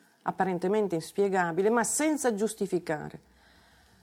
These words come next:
Perché dire che il nazismo è il prodotto di qualche fenomeno storico precedente che si iscrive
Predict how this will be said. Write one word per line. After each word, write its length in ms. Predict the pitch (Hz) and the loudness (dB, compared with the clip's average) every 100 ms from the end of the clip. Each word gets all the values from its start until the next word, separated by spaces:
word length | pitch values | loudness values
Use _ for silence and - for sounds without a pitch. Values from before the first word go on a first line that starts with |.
| _ _ | _ _
Perché 300 | - 247 277 | 4 4 4
dire 380 | 240 311 302 277 | 6 6 6 2
che 400 | - 254 254 247 | 0 4 6 6
il 140 | - 247 | 6 4
nazismo 580 | 240 226 208 311 240 233 | 4 4 6 4 6 4
è 60 | |
il 80 | 240 | 4
prodotto 1000 | - 220 220 214 269 247 - - 170 160 | 4 6 6 6 2 0 -4 -2 0 -2
di 260 | - 175 185 | -6 -4 -2
qualche 380 | - 247 240 190 | 4 4 4 0
fenomeno 400 | 214 247 240 190 | 2 2 2 0
storico 480 | - 233 240 214 180 | 0 4 6 4 -2
precedente 880 | 190 185 185 180 180 170 165 202 202 | -2 -2 -2 0 0 0 -2 -4 -2
che 120 | 165 | -2
si 100 | 180 | -2
iscrive 880 | 160 - - 285 269 180 156 - | -4 -4 -2 2 2 2 -2 -8